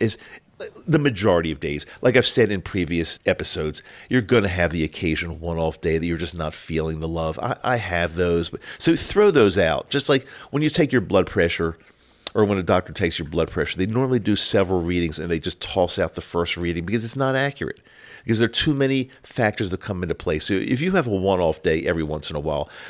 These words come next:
that's totally fine, acceptable. You're human. Uh, w-, get it. No, don't worry about that, please. And, and listen to my episode about those single days that come up every once in a while that you don't feel great. I address that and I tell you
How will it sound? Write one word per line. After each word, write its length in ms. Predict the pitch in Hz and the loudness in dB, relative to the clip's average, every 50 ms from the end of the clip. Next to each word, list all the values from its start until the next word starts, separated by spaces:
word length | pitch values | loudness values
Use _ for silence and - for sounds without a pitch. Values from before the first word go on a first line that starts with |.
| - | 0
that's 300 | - 190 214 202 - - - | 2 2 2 2 0 -6 -6
totally 520 | - - - - - 156 139 139 139 143 135 | -8 -8 -8 0 4 4 6 6 6 4 2
fine, 440 | - - - 123 120 120 117 113 - - - - | 0 0 -2 0 0 0 -2 -2 -6 -12 -10 -8
acceptable. 720 | 120 107 - - - - 113 - - - 98 110 110 101 - - - | -8 -4 -4 -2 2 2 0 0 0 -4 0 0 0 0 0 -6 -8
You're 120 | - 113 104 | -2 -2 -2
human. 480 | - - - 98 92 85 76 73 67 - _ - _ - | -2 -2 0 0 0 0 0 -4 -6 -8 _ -20 _ -4
Uh, 60 | - | -4
w-, 180 | - - - - - - - | -4 -4 -8 -12 -14 -10 0
get 200 | - 107 90 78 | 2 4 4 4
it. 160 | 69 - - | 2 -2 -6
No, 260 | 101 110 117 120 127 | 2 6 6 6 6
don't 360 | - - - 127 127 135 - | 4 2 4 4 4 4 0
worry 320 | 131 117 104 104 104 101 92 | -4 0 2 2 2 2 0
about 280 | 78 71 71 67 - | 0 -2 -4 -6 -4
that, 180 | - 69 67 - | -6 -8 -8 -8
please. 260 | - - 67 64 - | -8 -8 -8 -6 -2
And, 160 | - 101 110 | -2 -2 -2
and 180 | - 120 127 123 | 0 -2 0 2
listen 240 | 127 - - 156 160 | 2 2 2 2 -2
to 100 | - 143 | -4 -4
my 160 | 127 120 113 | -2 0 2
episode 420 | 113 104 - 104 - - 123 107 110 | 2 0 0 0 0 2 2 2 2
about 420 | 101 - 117 123 143 147 - - - - - - - _ | 0 0 2 2 2 2 0 -4 -12 -18 -20 -20 -4 _
those 240 | 104 101 95 90 - | 4 4 4 2 0
single 380 | - - 123 110 101 107 101 | -2 -2 -2 0 2 0 2
days 320 | 85 101 95 90 85 - - | 4 4 4 4 4 2 0
that 160 | 80 - - | -6 -6 -6
come 200 | - - 98 90 | -6 -4 0 0
up 160 | 85 - - | 0 0 0
every 160 | 85 78 85 | -2 -2 -4
once 260 | 80 80 85 82 - | -4 -4 -4 -4 -4
in 60 | - 87 | -4 -4
a 60 | 85 | -2
while 180 | 87 80 80 | -2 -2 -2
that 100 | 73 67 | -2 -2
you 100 | 73 80 | -4 -4
don't 140 | 76 78 78 | -4 -4 -6
feel 200 | - - 87 80 | -6 -4 -6 -6
great. 240 | 69 - 85 76 76 | -2 -2 -2 -2 0
I 60 | 82 | 0
address 500 | 87 90 82 - - 101 110 117 117 - | 0 -2 -2 -4 2 4 4 4 4 2
that 240 | - 95 85 78 - | 2 2 2 2 2
and 80 | 92 90 | -2 -4
I 60 | 80 | -4
tell 220 | - - - 95 | -4 -4 -2 -2
you 140 | 101 98 95 | 0 0 -2